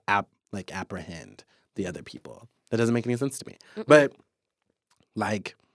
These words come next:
Speaker 1: this woman who was speaking said, "Black people get law and order,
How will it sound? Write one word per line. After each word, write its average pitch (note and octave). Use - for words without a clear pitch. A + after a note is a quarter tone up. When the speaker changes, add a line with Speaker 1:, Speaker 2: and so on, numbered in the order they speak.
Speaker 1:
this G#2+
woman F#2+
who F#2
was F2+
speaking F2
said, D#2+
"Black F#2+
people F#2
get G#2
law F2+
and F#2
order, D#2+